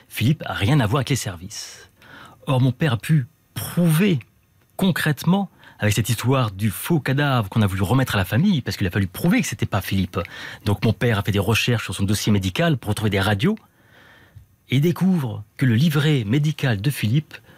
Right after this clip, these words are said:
se trouve au quatre-vingt-neuvième B S. Alors qu'est-ce que le quatre-vingt-neuvième B S ? Eh ben, c'est le bataillon des services. C'est une unité militaire, administrative et de soutien qui regroupe les personnels militaires affectés à la D G S E.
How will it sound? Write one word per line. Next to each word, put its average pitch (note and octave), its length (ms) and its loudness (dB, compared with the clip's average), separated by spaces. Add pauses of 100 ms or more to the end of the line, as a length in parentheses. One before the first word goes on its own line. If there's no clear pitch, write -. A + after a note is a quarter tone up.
se - 200 -2
trouve D3 420 0 (100)
au - 120 -2 (180)
quatre-vingt-neuvième C3 920 0
B F2+ 200 -6
S. F#2+ 520 -2 (880)
Alors F#2+ 220 -6
qu'est-ce E3+ 200 -2
que A#2+ 100 -2
le G2 60 0
quatre-vingt-neuvième G#2+ 840 0
B F2 100 -4
S ? C#3 380 0 (560)
Eh A#2 80 -2
ben, B2+ 100 2
c'est B2 140 0
le G#2+ 60 4
bataillon D#3 520 2
des B2 100 0
services. G2 420 -4
C'est - 200 -4
une B2+ 120 4
unité F#3+ 360 4
militaire, D#3+ 640 0 (760)
administrative E3+ 760 2
et A#2+ 40 2
de G#2+ 80 2
soutien G3 520 -2
qui - 200 -4
regroupe D3 500 0
les G#2+ 140 2
personnels D3+ 640 0
militaires D#3 640 2
affectés E3 540 -2
à A#2 40 2
la C#3+ 120 2
D A2 220 0
G C3 180 2
S G2 280 -4
E. F2+ 80 -4